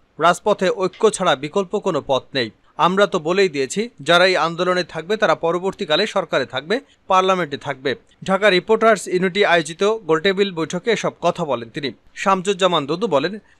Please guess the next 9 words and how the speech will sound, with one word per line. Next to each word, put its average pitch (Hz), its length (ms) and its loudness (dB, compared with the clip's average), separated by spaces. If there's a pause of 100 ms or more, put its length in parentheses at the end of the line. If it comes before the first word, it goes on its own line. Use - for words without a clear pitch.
"পাকিস্তান 185 640 0
কেন 190 240 2
ভাগ 180 180 -2
হয়েছিল? 139 420 -2 (280)
পাকিস্তান 165 500 -2
থেকে 185 240 -2
বাংলাদেশ 170 420 -2 (260)
স্বাধীন 175 380 0
হয়েছে, 135 320 -2